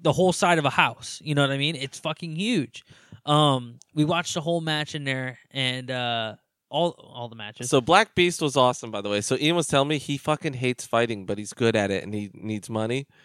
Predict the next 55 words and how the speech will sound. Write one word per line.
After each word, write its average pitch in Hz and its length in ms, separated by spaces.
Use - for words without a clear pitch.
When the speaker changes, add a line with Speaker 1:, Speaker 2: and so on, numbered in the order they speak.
Speaker 2:
So - 140
that's 123 220
why 151 100
he 139 120
just 123 200
always 117 300
looks 117 200
miserable. 120 520
But 120 180
then 123 340
he - 140
fucking 220 340
takes 165 280
his 151 120
shorts 147 360
off 143 160
at 127 160
the 123 200
end, 120 200
and 120 120
Rogan's 131 320
like, 120 280
"What's 135 200
up 185 80
with 180 100
the 165 80
shorts?" 170 280
And 131 80
he 120 60
goes, 120 260
"My 123 100
Speaker 1:
"My 135 40
Speaker 2:
balls 147 340
Speaker 1:
balls - 40
Speaker 2:
was 151 100
Speaker 1:
are 160 40
hot." 120 280
Speaker 2:
hot." - 140
<laughs> - 180
He 165 80
said, 175 200
"My 147 160
balls 147 400
was 151 180
hot." 127 360
That's 120 260
the 131 100
best, 117 360
or 127 120
is 120 220
hot. 104 300
Speaker 1:
Dude, 170 140
he's 220 180
an 277 80
ex-felon. 185 600